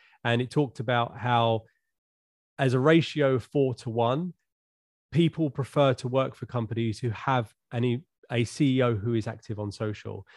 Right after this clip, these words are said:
So aside from all of the reach that we can get from having C E Os support our marketing message,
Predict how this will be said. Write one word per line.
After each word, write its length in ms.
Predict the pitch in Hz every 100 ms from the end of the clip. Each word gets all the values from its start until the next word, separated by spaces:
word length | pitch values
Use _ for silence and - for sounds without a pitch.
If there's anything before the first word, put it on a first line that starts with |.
| -
So 200 | - 143
aside 360 | 139 - 180 180
from 160 | 165 151
all 140 | 143
of 140 | 127
the 100 | 139
reach 380 | 123 135 135 -
that 100 | -
we 160 | 139 117
can 200 | - 113
get 300 | 123 123 110
from 400 | - 120 117 117 107 _ -
having 500 | - 127 123 120 113
C 360 | - 139 127 120
E 20 |
Os 200 | 117 107
support 360 | 110 - 120
our 60 | 110
marketing 440 | 127 123 - 110
message, 460 | 107 107 113 104